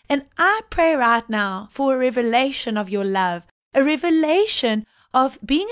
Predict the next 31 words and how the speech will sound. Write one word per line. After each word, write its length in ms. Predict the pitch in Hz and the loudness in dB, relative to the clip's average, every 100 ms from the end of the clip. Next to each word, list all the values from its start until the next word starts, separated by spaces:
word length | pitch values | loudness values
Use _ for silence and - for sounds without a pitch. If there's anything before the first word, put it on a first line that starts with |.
| 427 | -6
able 100 | 392 | -6
to 140 | 320 | -4
love 320 | 247 277 359 | -2 2 2
ourselves 520 | 339 285 - 220 202 202 | 2 0 0 0 0 -4
in 160 | 254 | -4
humility, 440 | 277 254 330 359 247 | -2 -2 -2 -2 0
not 240 | 277 403 | 0 0
because 300 | 440 370 220 | -2 -2 -2
we're 240 | 240 302 - | 0 0 2
awesome, 480 | 247 285 - 208 202 _ _ | 0 0 -4 -10 -14 _ _
but 160 | - - | -2 0
because 320 | 392 - 392 | 0 -2 -2
we're 180 | 370 359 | 2 2
a 60 | 285 | 0
child 420 | - 330 427 453 | -2 -2 -2 -4
of 140 | - | -6
God 320 | - 320 370 - | -2 2 2 2
and 100 | 277 | -2
we're 140 | 285 | 0
made 560 | 233 208 262 403 415 - | -2 -2 0 2 2 0
in 200 | 320 294 | -4 -2
the 160 | 247 277 | -4 -2
image 300 | 269 262 233 | 0 0 -2
of 160 | 202 | -4
God. 260 | 208 196 190 _ _ - | -2 -2 -4 _ _ -6
So 200 | 359 320 | -2 2
who 180 | 349 466 | 6 6
am 120 | 403 285 | 4 4
I 220 | 349 381 | 4 2
to 160 | 370 | 0
say, 340 | 311 - 285 | -8 -4 -2